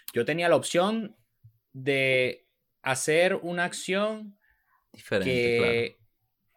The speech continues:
Speaker 1: que no me hiciera necesariamente feliz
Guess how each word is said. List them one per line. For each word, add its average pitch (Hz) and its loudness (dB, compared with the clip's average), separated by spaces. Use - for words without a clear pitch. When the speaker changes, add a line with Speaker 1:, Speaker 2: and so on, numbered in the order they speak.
Speaker 1:
que 127 2
no 135 0
me 208 0
hiciera 185 2
necesariamente 143 -2
feliz - -6